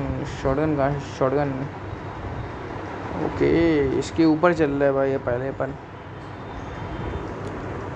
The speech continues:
ओ baby, ओ baby, ओ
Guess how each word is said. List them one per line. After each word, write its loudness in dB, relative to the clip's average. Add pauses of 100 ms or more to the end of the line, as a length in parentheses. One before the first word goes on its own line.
(840)
ओ 8
baby, 4
ओ 6
baby, 4
ओ 4